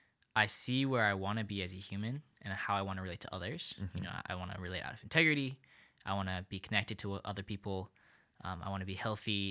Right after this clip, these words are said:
Speaker 1: in my habits, all sorts of things. And I think feeling impatient of, I see where I wanna be, but I don't necessarily wanna go through the diligence and the work to get there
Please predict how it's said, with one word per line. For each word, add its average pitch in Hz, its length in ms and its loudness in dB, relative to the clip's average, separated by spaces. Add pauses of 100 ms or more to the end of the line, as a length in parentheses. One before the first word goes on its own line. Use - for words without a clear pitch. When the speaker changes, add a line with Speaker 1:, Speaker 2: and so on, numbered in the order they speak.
Speaker 1:
in 98 120 -6
my 87 100 -2
habits, 127 560 6
all 123 140 4
sorts 113 220 0
of 92 80 -8
things. 90 380 -6 (380)
And 110 80 6
I 110 40 4
think 117 180 0
feeling 120 240 4
impatient 107 580 0
of, 90 440 -2 (340)
I - 60 -6
see 160 220 4
where 143 140 8
I - 20 8
wanna 110 160 6
be, 98 360 2 (320)
but 104 80 6
I 98 60 10
don't 110 340 2
necessarily 104 560 0
wanna 98 380 0 (100)
go 110 140 0
through 107 220 -4
the 98 100 -4
diligence 98 800 0
and 101 140 -4
the 95 60 -2
work 98 340 -4
to 104 100 -6
get 101 300 2
there 67 260 -8